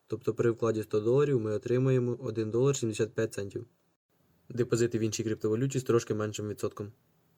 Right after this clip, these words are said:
Тепер Bybit. В розділі Earn є п'ять способів заробітку. Шукаємо тезер на тридцять днів. Написано A P Y два з половиною відсотка. Нам потрібно перевести це на дохід за місяць. Якщо погортаємо сторінку нижче, то знайдемо інформацію, як розраховується добовий прибуток.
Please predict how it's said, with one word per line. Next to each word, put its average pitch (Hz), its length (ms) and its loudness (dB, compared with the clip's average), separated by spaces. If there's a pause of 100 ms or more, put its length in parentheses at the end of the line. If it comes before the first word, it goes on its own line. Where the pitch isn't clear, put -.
(160)
Тепер 135 260 2
Bybit. 110 320 0 (240)
В 113 100 -4
розділі 110 420 2
Earn 143 280 4
є 113 140 0
п'ять 117 260 -2
способів 107 420 -2
заробітку. 98 460 -6 (1300)
Шукаємо 117 480 0
тезер 131 360 2
на 110 100 -2
тридцять 113 320 -4
днів. 101 260 -8 (340)
Написано 131 440 0
A 113 240 -4
P 104 100 -6
Y 117 180 2
два 110 180 -2
з 110 40 -6
половиною 107 480 2
відсотка. 104 480 -6 (320)
Нам 127 200 -2
потрібно 120 360 -2
перевести 110 420 0
це 110 120 -2
на 104 80 -4
дохід 104 260 -6
за 107 100 -4
місяць. 101 360 -10 (320)
Якщо 131 280 0
погортаємо 117 500 0
сторінку 113 360 -2
нижче, 135 320 -4
то 127 120 -4
знайдемо 107 340 -2
інформацію, 117 560 -4
як 110 140 -4
розраховується 113 560 -2
добовий 104 280 -2
прибуток. 98 400 -6